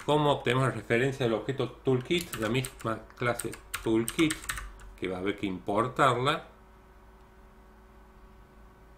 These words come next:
Eh, paquete Java W T. Fíjese que hay dos. El que tenemos que importar es del paquete Java A W T. La clase Toolkit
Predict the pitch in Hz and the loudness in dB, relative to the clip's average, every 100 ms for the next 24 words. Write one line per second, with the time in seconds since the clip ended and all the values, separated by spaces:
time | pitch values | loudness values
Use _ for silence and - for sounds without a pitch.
0 | - 107 101 113 131 - - - - - | -16 -8 -4 -2 -4 -10 -20 -20 -20 -8
1 | 104 - 127 123 - 123 127 127 110 101 | -8 -6 -4 -4 0 2 4 4 2 2
2 | 104 101 - 87 104 - - - - 104 | 4 2 0 -4 -8 -12 -12 -8 -2 0
3 | 92 80 - - 101 110 117 - 110 107 | -2 -6 -10 -10 -6 -2 -4 -4 -4 -4
4 | 104 - - - 123 127 123 143 151 156 | -8 -14 -20 -6 0 0 2 2 2 0
5 | 113 107 - 98 - 113 113 - - 127 | -4 -4 -2 -2 -2 -2 -2 -4 2 2
6 | 131 139 139 - - - - - 113 117 | 4 2 0 -10 -20 -20 -20 0 4 4
7 | - 101 104 107 104 98 101 - 87 - | 0 -2 0 2 2 2 0 0 -2 -2
8 | - - - - - - - - - - | -12 -20 -20 -20 -20 -20 -20 -16 -10 -4
9 | 101 - - - 135 135 127 143 127 | -4 -4 -10 -2 0 0 0 -2 -4